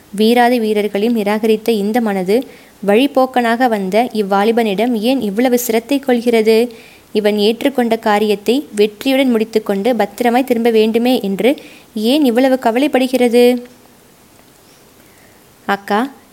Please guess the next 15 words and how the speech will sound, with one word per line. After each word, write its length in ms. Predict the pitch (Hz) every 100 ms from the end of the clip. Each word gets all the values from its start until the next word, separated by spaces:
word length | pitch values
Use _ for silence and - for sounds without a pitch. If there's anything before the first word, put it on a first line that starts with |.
| _
என்ன 300 | 208 202 214
யோசிக்கிறீர்கள்?" 840 | 330 294 294 294 277 269 254 262 262 262 -
என்ற 320 | 202 202 202
வானதியின் 540 | 202 190 202 214 220 208
குரல் 300 | 196 220 330 - - _ -
குந்தவையை 640 | 240 240 226 208 196 269
இந்த 220 | 220 233 269
உலகத்துக்கு 580 | 226 208 190 180 285
கொண்டு 260 | 294 226 208
வந்தது. 440 | 196 196 180 190 - - - - - _ - - - - - - - - - - _ _ _ _ _ _ -
"ஒன்றுமில்லை 640 | 226 233 320 330 269 262
வானதி, 380 | 226 208 196 233 277 - -
அந்த 240 | - 220 214
வாலிபனுடைய 640 | 202 220 247 285 262 262
அகம்பாவ 420 | 226 202 240 254